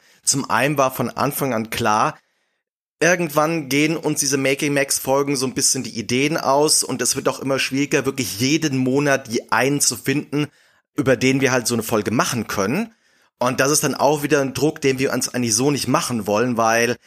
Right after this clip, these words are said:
wenn man sich zu so etwas zwingt, zu so einem Format, was ja eben auch gerade so viel Qualität bieten soll,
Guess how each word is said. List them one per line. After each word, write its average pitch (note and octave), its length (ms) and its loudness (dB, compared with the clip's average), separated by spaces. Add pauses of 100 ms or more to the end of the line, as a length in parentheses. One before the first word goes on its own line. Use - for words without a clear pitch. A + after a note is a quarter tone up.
wenn C3 100 -4
man C#3 120 0
sich C#3+ 180 -4
zu C#3 100 -4
so B2+ 180 0
etwas - 440 -2
zwingt, F#3+ 260 -2
zu A#2 80 0
so G#2+ 100 -2
einem G#2 140 -2
Format, G2 580 -2 (200)
was C#3 280 2
ja D3 120 2
eben C3 260 0
auch A2 140 0
gerade A#2+ 260 -2
so A2+ 60 -6
viel A#2+ 140 -4
Qualität A2 540 -4
bieten C3+ 320 -6
soll, D#3 420 2